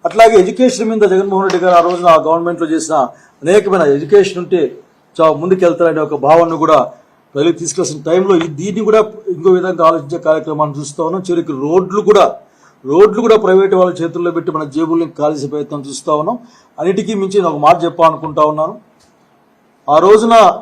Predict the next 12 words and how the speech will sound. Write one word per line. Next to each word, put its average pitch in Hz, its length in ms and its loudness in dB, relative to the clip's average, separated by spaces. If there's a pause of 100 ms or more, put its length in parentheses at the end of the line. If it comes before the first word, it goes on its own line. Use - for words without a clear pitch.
(720)
ఏదో 185 180 2
ఇబ్బంది 208 340 4
పడ్డామనుకుంటే 180 920 -2 (200)
అటువంటి 156 340 0
ఇబ్బందికరమైన 180 580 0
పరిస్థితులు 160 420 -8
లేకుండా 165 300 -4
చేయడం 175 340 -4
అనేది 180 160 -2
ప్రభుత్వ 160 280 -4
పక్షాన 156 280 -8
ఉండాలా, 156 320 -4